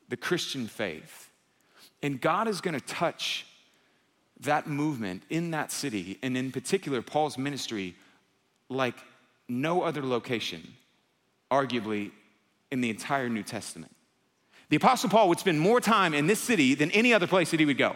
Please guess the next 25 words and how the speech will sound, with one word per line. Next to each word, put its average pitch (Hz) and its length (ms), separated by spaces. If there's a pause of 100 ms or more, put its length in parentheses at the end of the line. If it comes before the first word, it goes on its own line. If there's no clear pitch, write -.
(160)
He 208 100
loved 208 360
the 185 60
church 180 280
of 156 100
Ephesus. - 540 (400)
And 185 160
we 277 100
know 285 140
more 226 220
about 165 520 (920)
the 165 120
church 240 320
of 180 100
Ephesus 190 600 (480)
than 170 300
every 214 260
other 175 120
church 151 500 (340)
in 165 60
the 160 60
New 156 100
Testament. 127 420
We 175 120
know 151 160